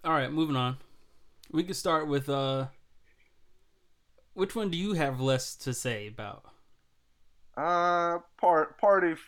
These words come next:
Speaker 2: for sure.
Speaker 1: Yeah, let's go Party then. Me too.
Speaker 2: Um,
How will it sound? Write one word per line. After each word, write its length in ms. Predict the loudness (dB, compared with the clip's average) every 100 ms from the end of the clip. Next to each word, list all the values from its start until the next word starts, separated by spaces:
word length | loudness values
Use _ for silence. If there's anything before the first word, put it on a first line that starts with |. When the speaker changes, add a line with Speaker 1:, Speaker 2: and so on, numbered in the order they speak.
| -14
Speaker 2:
for 120 | -6 -6
sure. 520 | -2 -2 0 0 -4 -10 _ -8
Speaker 1:
Yeah, 280 | -4 -2
let's 160 | -4 -6
go 220 | -4 -4
Party 300 | -4 -6 -6
then. 240 | -10 -10 -8
Me 120 | -8
too. 240 | -8 -12 -12 -12 -14 -16 -12
Speaker 2:
Um, 520 | -6 -4 -4 -8 -12